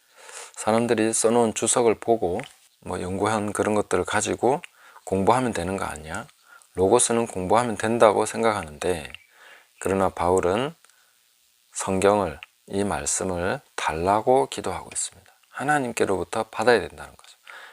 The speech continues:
기도 응답으로 말미암아 로고스를 받아야 된다라고 얘기하고 있는 것입니다. 그래서 상당히, 어, 좀 충격적이다, 이렇게 말씀을 드리겠습니다.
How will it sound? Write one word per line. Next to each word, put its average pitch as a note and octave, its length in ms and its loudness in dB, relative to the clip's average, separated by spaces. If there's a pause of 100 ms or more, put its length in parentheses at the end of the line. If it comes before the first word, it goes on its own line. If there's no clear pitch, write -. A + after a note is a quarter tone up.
(160)
기도 C3 320 8
응답으로 A#2 500 2
말미암아 F2+ 640 -6
로고스를 G2+ 840 0
받아야 B2 380 2
된다라고 D2+ 680 -8 (440)
얘기하고 G2 480 -2
있는 D2+ 160 -12
것입니다. - 360 -12 (1080)
그래서 G#2 680 2
상당히, G#2 840 -4 (580)
어, D2+ 440 -14
좀 D#2+ 240 -8
충격적이다, E2+ 800 -2
이렇게 E2+ 380 -8
말씀을 D#2+ 600 -8
드리겠습니다. - 600 -4